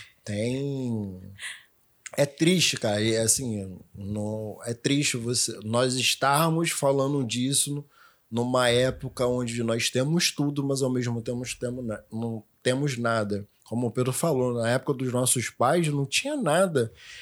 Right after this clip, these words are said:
E era uma igreja fervorosa, uma igreja que estava ali buscando, uma igreja que tinha,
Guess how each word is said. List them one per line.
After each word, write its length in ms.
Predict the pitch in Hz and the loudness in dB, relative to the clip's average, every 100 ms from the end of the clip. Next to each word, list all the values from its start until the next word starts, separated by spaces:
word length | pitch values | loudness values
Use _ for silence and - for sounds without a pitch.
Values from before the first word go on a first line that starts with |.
| - 123 | -8 2
E 80 | |
era 120 | 143 175 | 2 4
uma 140 | 185 | 2
igreja 340 | 156 147 151 | 2 2 2
fervorosa, 800 | 139 143 139 135 123 117 131 123 | 2 0 0 2 4 4 4 4
uma 160 | 123 123 | 2 2
igreja 420 | 117 123 123 127 | 2 2 2 0
que 120 | 127 | -2
estava 440 | 117 - 123 117 120 | -2 0 0 2 0
ali 360 | 110 113 120 | 0 -2 -2
buscando, 880 | 117 120 - - 123 123 123 120 113 - - - | -2 0 0 0 0 2 2 0 -4 -10 -14 -4
uma 160 | 127 | -2
igreja 460 | 127 117 131 120 127 | 0 0 2 2 0
que 160 | 131 | -2
tinha, 580 | 117 - 139 135 135 120 | -4 -4 -2 0 0 -2